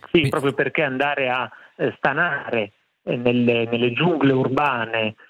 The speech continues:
eh, miliziani, militanti, terroristi, chiamateli come volete, è un'operazione sanguinosissima che espone a un serio rischio di,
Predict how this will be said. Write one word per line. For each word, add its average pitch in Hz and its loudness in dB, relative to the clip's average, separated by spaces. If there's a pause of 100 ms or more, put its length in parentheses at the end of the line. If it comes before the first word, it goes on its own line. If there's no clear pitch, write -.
(180)
eh, 113 -2
miliziani, 120 0
militanti, 123 -2
terroristi, 131 0
chiamateli 127 0
come 123 0
volete, 160 2 (260)
è - 2
un'operazione 135 0 (420)
sanguinosissima 143 2
che - -2
espone 160 2
a 151 0
un 135 -4 (100)
serio 175 2
rischio 147 0
di, 120 4